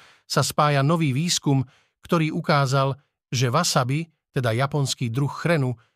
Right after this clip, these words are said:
zlepšuje krátkodobú aj dlhodobú pamäť.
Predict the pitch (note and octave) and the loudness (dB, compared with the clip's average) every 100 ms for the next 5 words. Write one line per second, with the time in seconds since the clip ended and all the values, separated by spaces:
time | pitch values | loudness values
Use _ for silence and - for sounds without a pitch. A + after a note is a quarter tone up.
0 | _ - C3+ F3 - D#3+ B2 - E3+ F3 | _ -4 0 0 0 0 0 0 0 0
1 | E3+ D3 C#3 C#3 C#3 _ _ C#3+ C3+ C3+ | -2 0 0 0 -2 _ _ -2 0 0
2 | D#3 C#3 B2+ B2+ B2+ C3+ G#2+ D#2+ - | 2 2 0 -2 -2 -2 -2 -4 -14